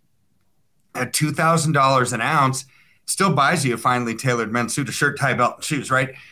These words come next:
It's maintained its purchasing power over that hundred years. So first and foremost, look at gold or silver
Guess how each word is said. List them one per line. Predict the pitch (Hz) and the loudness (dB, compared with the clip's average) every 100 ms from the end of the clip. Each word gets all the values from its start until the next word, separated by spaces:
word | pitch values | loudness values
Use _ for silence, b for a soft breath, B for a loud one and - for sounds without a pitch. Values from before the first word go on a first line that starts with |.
| B | B
It's | 151 135 | -4 0
maintained | 160 156 143 - 185 202 | 0 0 -2 -2 0 0
its | 214 - | -2 -4
purchasing | 185 170 170 165 156 135 | -2 -2 -2 -4 -4 -2
power | 139 127 127 | 0 2 2
over | 127 127 | 0 0
that | 123 120 - | 0 -2 -4
hundred | 135 127 | -2 -2
years. | 123 101 - | -2 -4 0
So | 143 - B B B B - | 0 0 B B B B -2
first | 208 208 | 0 0
and | 214 | 0
foremost, | 196 165 156 143 | 2 4 2 2
look | 165 165 | 0 0
at | 196 175 | -2 -2
gold | 139 139 120 127 139 131 | 2 4 4 2 -4 -2
or | 131 | -2
silver | 131 135 113 127 135 | 0 0 2 0 -2